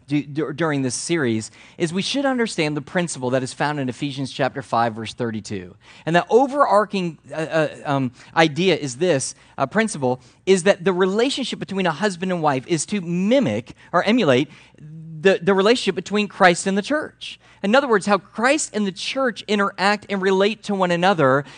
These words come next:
is a clear picture of how this relationship between husband and wife is supposed to work out. So we're supposed to love each other, care for each other in a way that demonstrates, once again, what it's like to be in a relationship with who?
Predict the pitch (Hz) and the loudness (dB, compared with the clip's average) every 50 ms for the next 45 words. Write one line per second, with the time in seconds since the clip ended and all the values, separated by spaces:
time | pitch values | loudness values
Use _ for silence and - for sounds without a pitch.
0 | - - - 185 190 165 190 180 - - 247 285 277 247 - - 254 254 - - | -20 -8 0 0 2 2 2 -2 -2 -4 -4 -2 -2 -2 0 -2 -2 -2 -2 -2
1 | 190 180 165 165 175 160 180 - - 202 208 208 208 208 202 - - _ _ _ | -2 -2 0 0 -2 -2 -4 -8 -2 2 4 6 6 6 6 2 -2 _ _ _
2 | - 147 147 143 190 220 208 - 202 208 202 202 220 214 - 202 - - 180 - | -14 -12 -4 2 4 4 4 4 -2 0 2 2 0 0 -2 -4 -4 -4 -6 -6
3 | - - - 208 208 185 160 - 208 202 185 170 156 151 208 202 175 - 185 185 | -6 -6 -4 -4 -2 -2 0 2 2 0 0 0 0 2 0 2 2 -2 -2 -2
4 | 180 170 175 180 196 202 202 - 190 170 151 - 170 143 - 165 151 135 - - | -2 0 0 0 2 0 0 -2 -4 -6 -4 -4 -6 -4 -2 -2 -2 -2 -4 -6
5 | - 160 143 135 - 151 143 143 143 139 - - 131 120 113 107 101 101 - - | -2 -2 -2 -2 -4 -4 -2 0 0 -2 -2 -6 -4 -4 -2 -2 -4 -6 -12 -16
6 | - - - 202 190 220 269 254 - 254 240 - 208 196 - - - - 147 151 | -18 -6 -2 -2 0 0 -2 -2 -2 -4 -2 2 2 0 0 0 -8 -4 0 4
7 | 180 202 233 262 262 226 170 - 170 151 147 151 175 175 - - 202 226 247 285 | 4 6 4 4 2 0 -4 0 0 0 2 2 0 -4 -4 -4 0 2 2 2
8 | 285 - 220 185 156 - 170 151 147 165 160 175 180 147 131 139 170 180 - - | 0 -2 -6 -6 -6 -2 -2 -2 -2 -2 -4 -4 -2 0 2 2 0 0 -4 -14
9 | - - 254 202 135 131 127 139 180 196 - - 143 151 175 - - 135 143 156 | -6 -4 -4 -4 -2 -4 -4 -4 -4 -6 -8 -6 -6 -6 -6 -6 -8 -8 -8 -8
10 | - 277 233 151 135 143 185 208 - - - _ - 170 185 233 - - 120 120 | -8 -8 -4 -2 -2 -2 -2 -4 -8 -12 -20 _ -10 -8 -8 -8 -6 -4 -4 -4
11 | 135 - 175 160 165 151 156 170 170 165 131 120 123 - 147 135 - 185 190 - | -4 -4 -8 -8 -6 -4 -4 -4 -4 -2 -4 -4 -4 -4 -8 -6 -4 -6 -6 -4
12 | 202 214 226 302 254 160 - | -6 -6 -2 0 -2 -2 -2